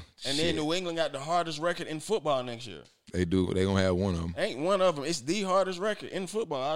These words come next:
Speaker 1: I, I already, trust me when I tell, when I'm blurting this kind of stuff out. I'm telling you, it's the
Speaker 2: Okay.
Speaker 1: hardest record in football next year.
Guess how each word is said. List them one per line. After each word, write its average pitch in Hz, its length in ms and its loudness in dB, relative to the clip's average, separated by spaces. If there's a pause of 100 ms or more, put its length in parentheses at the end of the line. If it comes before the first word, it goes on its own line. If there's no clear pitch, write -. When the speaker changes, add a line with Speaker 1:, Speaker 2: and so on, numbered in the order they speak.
(280)
Speaker 1:
I, 151 40 2
I 175 60 8
already, 170 160 0
trust 190 420 -6
me 80 220 -18 (480)
when 120 140 -6
I 117 80 -4
tell, 127 280 -6
when 113 140 -8
I'm 110 280 -8
blurting 104 400 -4
this 113 180 -2
kind 104 200 -6
of 110 80 -8
stuff 95 240 -6
out. 85 180 0 (340)
I'm 110 120 -6
telling 147 320 2
you, 117 80 2
it's 113 80 -2
the 107 100 -6
Speaker 2:
Okay. 107 100 0
Speaker 1:
hardest 127 300 -4
record 123 220 -8
in 107 120 -10
football 92 420 0
next 69 220 -14
year. - 140 -16